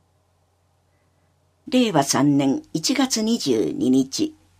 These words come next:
就学通知送付。四月一日、指定校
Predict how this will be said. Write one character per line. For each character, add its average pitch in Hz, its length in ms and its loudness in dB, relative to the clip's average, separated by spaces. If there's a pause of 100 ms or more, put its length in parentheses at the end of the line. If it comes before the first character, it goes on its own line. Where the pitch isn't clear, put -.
(600)
就 247 380 0
学 220 280 0
通 160 320 0
知 - 380 -4
送 123 360 -2
付。 - 260 -6 (1400)
四 - 200 -8
月 240 240 -6
一 185 360 -2
日、 151 380 -2 (540)
指 - 180 -8
定 240 220 2
校 139 420 2